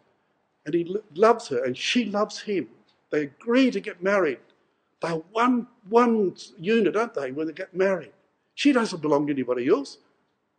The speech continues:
You don't invite strangers into that house that would try and woo her away from you.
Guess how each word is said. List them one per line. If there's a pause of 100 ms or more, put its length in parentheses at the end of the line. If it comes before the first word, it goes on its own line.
(420)
You
don't
invite
strangers
into
that
house
that
would
try
and
woo
her
away
from
you.